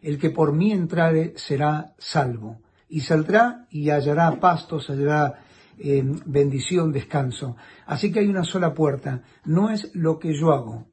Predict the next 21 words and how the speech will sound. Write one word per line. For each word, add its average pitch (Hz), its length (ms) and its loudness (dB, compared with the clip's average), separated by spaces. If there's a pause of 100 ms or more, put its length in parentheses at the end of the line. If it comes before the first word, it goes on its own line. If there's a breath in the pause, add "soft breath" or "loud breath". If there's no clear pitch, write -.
es 151 180 -6
lo 151 220 -4
que 151 400 -4 (340)
Dios 165 540 -2
ha 143 100 -6
hecho 139 260 -4
por 135 220 -8
mí. 127 260 -8 (280 soft breath)
No 175 180 0
es 214 80 2
lo 202 140 2
que 170 100 0
yo 165 220 0
puedo 196 260 2
alcanzar 156 920 -2
para 147 260 -4
acercarme 165 560 0
a 151 60 2
Dios 160 380 0
o 131 60 -6
para, 147 300 -2